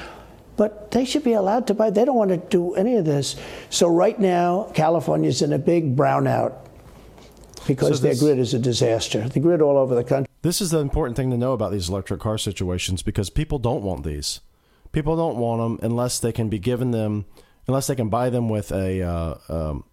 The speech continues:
Speaker 2: a subsidy from the government, seven thousand dollars. Left to their own, the market would not sustain this because, <sighs> like I said, who,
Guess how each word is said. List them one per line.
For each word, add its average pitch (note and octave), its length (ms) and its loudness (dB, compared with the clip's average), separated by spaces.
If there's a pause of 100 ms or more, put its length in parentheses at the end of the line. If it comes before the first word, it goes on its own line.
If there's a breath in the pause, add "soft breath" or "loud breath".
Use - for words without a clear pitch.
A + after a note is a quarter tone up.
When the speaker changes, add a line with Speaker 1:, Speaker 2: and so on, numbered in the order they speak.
(120)
Speaker 2:
a F2 140 -6
subsidy G2 460 -4
from F#2 120 -8
the G2 80 -4
government, E2+ 340 -4
seven F#2+ 280 -4
thousand F2 300 -4
dollars. D2+ 340 -6 (360 loud breath)
Left D3+ 220 0
to F3+ 80 2
their C3+ 220 4
own, A#2+ 240 0
the A2 60 0
market B2 280 0
would G#2 140 0
not G#2+ 160 -2
sustain A2 420 -2
this D#2 280 -6 (420 soft breath)
because, B2 400 -2 (1120)
<sighs> - 560 -8
like A#2+ 160 -4
I B2+ 60 -2
said, F2+ 180 -4 (460 loud breath)
who, G3 220 0